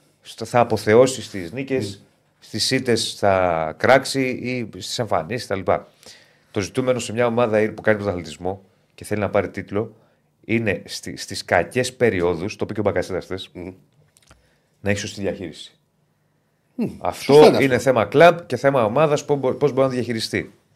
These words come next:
Speaker 1: Όπως και στις καλές περιόδους πρέπει να είσαι εδώ, να μην πετάς
Speaker 2: Μμμ.
Speaker 1: και focus σωστό, και στις κακές πρέπει να διαχείρισεις σωστά. Ο οπαδός είναι κάτι άλλο, παιδιά, προφανώς το έχουμε δει στην Ελλάδα.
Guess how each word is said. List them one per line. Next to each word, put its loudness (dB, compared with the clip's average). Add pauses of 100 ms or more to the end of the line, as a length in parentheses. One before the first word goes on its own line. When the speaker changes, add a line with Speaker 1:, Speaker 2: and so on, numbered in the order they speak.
(580)
Speaker 1:
Όπως 4
και -4
στις -4
καλές 4
περιόδους 4 (480)
πρέπει -2
να 4
είσαι 0 (1200)
εδώ, 4
να 2
μην -6
πετάς 2 (180)
Speaker 2:
Μμμ. -10
Speaker 1:
και -2
focus 2
σωστό, 0 (200)
και 0
στις -4
κακές 4
πρέπει 2
να 4
διαχείρισεις -2
σωστά. -2
Ο 2
οπαδός 8
είναι -4
κάτι 4
άλλο, 6
παιδιά, 4
προφανώς 0
το 0
έχουμε -2
δει -4
στην -6
Ελλάδα. 2